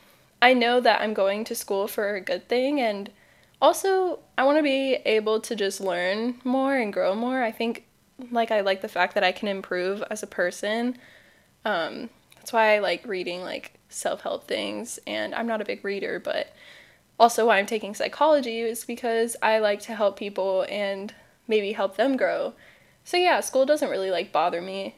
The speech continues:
The workload kind of is annoying, but, I mean, you gotta do what you gotta do. Um, what else? Unpopular opinions. I may be doing this totally wrong. I have <laughs> no idea, like,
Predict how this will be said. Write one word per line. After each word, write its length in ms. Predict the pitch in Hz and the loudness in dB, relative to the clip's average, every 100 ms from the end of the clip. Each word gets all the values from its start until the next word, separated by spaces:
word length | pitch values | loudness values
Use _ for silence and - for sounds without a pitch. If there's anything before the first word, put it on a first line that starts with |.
| _ | _
The 100 | 226 | 0
workload 480 | 214 220 208 196 196 | 2 2 4 4 4
kind 220 | 226 190 | -2 0
of 200 | 190 190 - | -2 -4 -8
is 120 | 220 | -6
annoying, 460 | 202 196 190 185 185 | -2 0 -2 -2 -4
but, 280 | 180 180 - _ _ _ _ - | -4 -4 -6 _ _ _ _ -6
I 80 | 196 | -6
mean, 340 | 185 185 208 _ _ _ _ _ - | -4 -10 -12 _ _ _ _ _ -8
you 120 | 214 | 0
gotta 160 | 185 180 | 2 2
do 120 | 185 | -6
what 120 | 190 | -4
you 40 | |
gotta 180 | 185 185 | -4 -4
do. 300 | 196 185 196 - - _ _ _ _ _ _ _ _ - | -2 -6 -6 -10 -20 _ _ _ _ _ _ _ _ -8
Um, 640 | 220 277 311 330 320 320 - - - _ _ - | -4 -2 0 -2 -4 -8 -10 -18 -20 _ _ -10
what 100 | 339 | -8
else? 560 | 247 - - - - - _ _ | -6 -8 -12 -18 -20 -20 _ _
Unpopular 540 | 247 240 240 247 247 254 | -14 -8 -8 -4 -4 -4
opinions. 880 | 254 220 233 208 196 190 196 - _ - - _ - | -6 -8 -8 -6 -8 -8 -12 -14 _ -20 -20 _ 2
I 120 | 254 320 | 4 6
may 200 | 233 247 | 4 2
be 140 | 269 | 0
doing 360 | 247 - 190 196 | -2 -4 -4 -4
this 160 | 208 | -6
totally 340 | - 190 185 180 | -2 -2 0 -2
wrong. 260 | 175 190 | -2 -2
I 80 | 196 | -2
have 120 | 220 | -4
<laughs> 260 | 226 226 220 | -4 -6 -2
no 40 | |
idea, 540 | 214 220 - - 202 214 | 0 -2 -4 0 2 2
like, 320 | 185 - | 0 -2